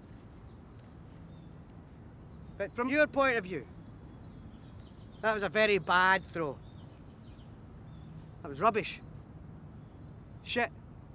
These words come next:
Cack. Keek. Why was that a rubbish throw?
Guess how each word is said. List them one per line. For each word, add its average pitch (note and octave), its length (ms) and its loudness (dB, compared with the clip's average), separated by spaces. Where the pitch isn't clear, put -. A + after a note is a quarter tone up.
Cack. B3 300 8
Keek. B3+ 200 -2
Why A#3 120 4
was G#3+ 120 2
that G3+ 120 6
a - 20 2
rubbish G3+ 240 4
throw? F#3+ 220 2